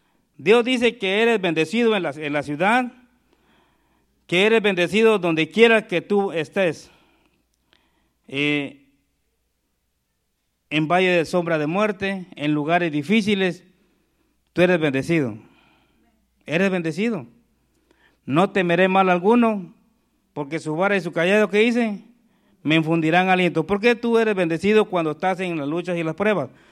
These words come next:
Porque estás con el Rey de Reyes y Señor de Señores, el Dios de los ejércitos, el Dios de Israel, el Dios de Isaac, amén, de Abraham, Isaac y de Jacob,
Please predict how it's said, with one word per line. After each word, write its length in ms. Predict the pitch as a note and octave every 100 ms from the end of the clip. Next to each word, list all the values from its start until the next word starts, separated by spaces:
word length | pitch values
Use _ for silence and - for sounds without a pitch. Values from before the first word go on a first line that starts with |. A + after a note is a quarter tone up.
| _ _
Porque 220 | - E3 D#3+
estás 320 | - G3 G3+
con 160 | E3
el 120 | D3+ D3
Rey 260 | G3 A3+
de 120 | G#3
Reyes 400 | G#3+ A#3+ B3+ A#3+
y 80 | G3
Señor 380 | F3 E3 F#3 G3+
de 80 | F#3
Señores, 520 | F3 F#3+ F#3 B2+ - - _ _ - -
el 240 | D#3 D#3+
Dios 300 | F#3 A3 G#3+
de 80 | F#3+
los 120 | D#3+
ejércitos, 720 | E3 G#3 G3+ D#3+ B2+ A#2 - _ _ _ _ -
el 180 | D#3+ E3
Dios 220 | G3+ A3
de 60 |
Israel, 580 | G3+ F3 F3+ G#3+ D3+ A2 - _ _ _ _ _ _ _ _ _ _ _
el 140 | - D#3
Dios 160 | G3+
de 60 | G3+
Isaac, 440 | E3+ G#3 A3 - - _ _ _ _ _ _ _ -
amén, 440 | D3+ F#3 A3 G#3
de 80 | E3
Abraham, 360 | D#3 E3+ G3+ G3+
Isaac 380 | - G#3+ A3 G3
y 60 |
de 100 | E3+
Jacob, 460 | D#3 D3 G3+ E3+